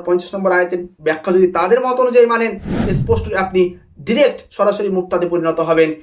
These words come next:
আপনার কোনো দাড়ি কমার প্রয়োজন হবে না। আপনারা কি এখনও বুঝেন না হাদিস অস্বীকারীরা কেমনভাবে আপনাদের ব্রেনকে ওয়াশ করছে, কেমনভাবে আপনাদেরকে মুরতাদের রাস্তা খুলিয়ে দিচ্ছে, কেমনভাবে ইসলাম থেকে দূরে সরে যাবার রাস্তাগুলি প্রসারিত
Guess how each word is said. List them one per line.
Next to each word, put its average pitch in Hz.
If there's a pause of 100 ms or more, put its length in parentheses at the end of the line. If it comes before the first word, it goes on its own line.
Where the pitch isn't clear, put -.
(260)
আপনার 170
কোনো 170 (300)
দাড়ি 165
কমার 175
প্রয়োজন 160
হবে 139
না। 127 (380)
আপনারা 170
কি 175
এখনও 190
বুঝেন 247
না 277 (320)
হাদিস 190
অস্বীকারীরা 196 (120)
কেমনভাবে 220
আপনাদের 185 (340)
ব্রেনকে 180
ওয়াশ 185
করছে, 202 (400)
কেমনভাবে 202
আপনাদেরকে 190
মুরতাদের 175
রাস্তা 185
খুলিয়ে 220
দিচ্ছে, 240 (340)
কেমনভাবে 202
ইসলাম 190 (100)
থেকে 190 (460)
দূরে 202
সরে 196
যাবার 170 (200)
রাস্তাগুলি 190 (260)
প্রসারিত 185